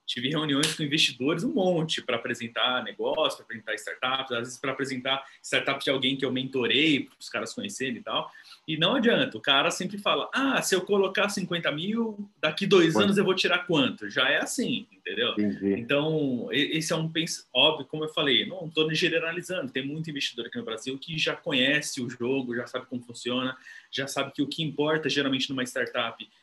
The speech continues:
Speaker 1: é valor de mercado, é quanto essa startup vai valer daqui a certo tempo. É, não é como investir numa padaria, sei lá, que o cara vai
Speaker 2: Sim.
Speaker 1: colocar cem mil e daqui tanto tempo, e aí ele sabe que mês que vem talvez ele já comece a tirar um dinheirinho. Não, não é.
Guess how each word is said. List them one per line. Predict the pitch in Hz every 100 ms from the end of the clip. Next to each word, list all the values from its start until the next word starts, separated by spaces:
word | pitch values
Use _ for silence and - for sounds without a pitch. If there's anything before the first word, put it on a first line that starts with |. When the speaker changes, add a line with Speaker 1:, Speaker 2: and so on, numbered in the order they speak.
| _
Speaker 1:
é | 113 123
valor | 135 131 143
de | 151 139
mercado, | 123 117 131 135 135 135 -
é | 101
quanto | - 143 147 139
essa | -
startup | - 113 120 113
vai | 120
valer | 117 123 117 117 127
daqui | 110 -
a |
certo | - 107 104 _
tempo. | 117 120 123 120 - - - -
É, | 104 107 104 104
não | 113 147 151
é | 156
como | 156 156 143
investir | 127 131 131 - 131
numa | 127 123 131
padaria, | 135 117 117 143 135 123
sei | - 104
lá, | 104
que | -
o |
cara | 113 113
vai | 117
Speaker 2:
Sim. | 120
Speaker 1:
colocar | 117 123
cem | - 123
mil | 117 135 180 202 - -
e | 123
daqui | 127 139 139
tanto | 147 156
tempo, | 147 139
e | 135 143
aí | 131 143
ele | 147
sabe | 165 160
que | 175
mês | 160 208 -
que | 190
vem | 156 175
talvez | 185 151 156 165
ele | 160
já | 180
comece | - 151 156
a | -
tirar | - 147 156
um | 160
dinheirinho. | 160 156 127 139 165 160
Não, | 139 117 -
não | - 131
é. | 98